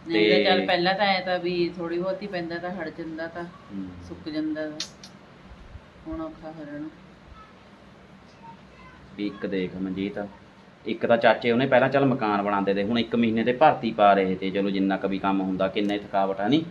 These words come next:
Speaker 2: ਫਿਰ ਆ ਕੇ ਆ ਗਾਹਾਂ ਵੀ ਰਾਤ ਜਗ੍ਹਾ ਤੀ, ਫਿਰ ਉਹਦੇ ਕਰਕੇ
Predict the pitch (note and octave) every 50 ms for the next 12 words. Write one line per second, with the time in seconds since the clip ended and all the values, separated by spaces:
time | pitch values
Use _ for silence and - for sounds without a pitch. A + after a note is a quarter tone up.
0 | - - - - - - - A2 A2+ A#2 A#2 A2+ A2 A2+ A#2+ A#2+ A#2+ A2+ A#2 A2+
1 | A#2 A2+ A2 A#2 A2+ A2+ G#2+ G#2 G2+ G2 G2+ F#2+ G#2 G#2 G2+ G2+ G2+ G2 G#2+ G2+
2 | A2 A2+ A2+ A2 D3+ E3+ E3 C#3 B2+ A#2+ - - A#2+ A#2+ A#2+